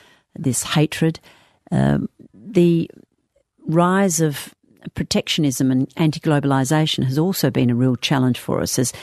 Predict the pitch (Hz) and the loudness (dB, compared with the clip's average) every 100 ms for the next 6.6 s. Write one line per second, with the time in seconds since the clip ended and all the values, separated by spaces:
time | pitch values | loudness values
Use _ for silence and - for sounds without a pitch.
0 | - - - 151 - 143 - 135 131 - | -16 -6 0 0 0 -2 0 0 0 -2
1 | - - _ - - 165 151 151 127 151 | -10 -20 _ -20 -4 -2 0 -2 0 2
2 | 156 139 - 120 - 131 135 - 127 127 | 2 2 -2 -4 -2 -2 -2 0 -2 -2
3 | - _ 160 160 143 131 131 127 117 135 | -12 _ -2 0 2 2 0 -2 0 0
4 | 127 135 127 127 - - _ _ - 165 | 2 2 2 0 -4 -16 _ _ 0 2
5 | 139 - 139 139 131 - - 143 139 135 | 4 0 0 0 0 -2 0 2 2 0
6 | 123 127 147 131 127 127 | 0 0 0 0 0 -2